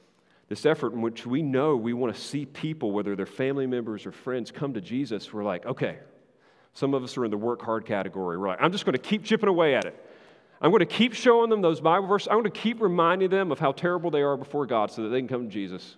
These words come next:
I'm gonna point out their sin, how they shouldn't be living that way, and they shouldn't be reading those things, and they shouldn't be watching those movies, and they should." And some of us take that work hard pattern, and we just work harder and harder and harder and harder. And then some people are all about strategy.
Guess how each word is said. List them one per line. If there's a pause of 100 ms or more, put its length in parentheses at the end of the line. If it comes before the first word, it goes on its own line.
(1400)
I'm
gonna
point
out
their
sin,
how
they
shouldn't
be
living
that
way, (160)
and
they
shouldn't
be
reading
those
things,
and
they
shouldn't
be
watching
those
movies,
and
they
should." (380)
And
some
of
us
take
that
work
hard
pattern,
and
we
just
work
harder
and
harder
and
harder
and
harder. (3000)
And
then
some
people
are
all
about
strategy.